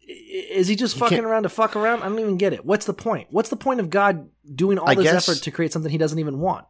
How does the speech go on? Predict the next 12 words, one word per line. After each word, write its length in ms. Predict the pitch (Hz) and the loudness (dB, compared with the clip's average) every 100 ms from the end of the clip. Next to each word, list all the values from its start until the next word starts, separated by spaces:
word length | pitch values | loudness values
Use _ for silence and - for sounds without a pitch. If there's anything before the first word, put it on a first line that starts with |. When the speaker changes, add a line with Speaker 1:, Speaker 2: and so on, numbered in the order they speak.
| - _ _ _ - | -20 _ _ _ -4
Speaker 2:
I 100 | 113 | -2
guess 280 | 113 127 151 | 2 2 2
if 80 | 135 | 4
I 60 | |
was 100 | 117 98 | 4 2
gonna 160 | 117 | -2
be 100 | 113 | -2
the 100 | 98 92 | -2 -2
apologist, 580 | - 101 110 120 - | -2 -2 -2 -4 -8
it's 180 | 104 - | -10 -6
that, 300 | - 101 - - _ _ _ - | 0 0 0 -6 _ _ _ -2
okay, 500 | 127 113 98 92 | 0 2 0 0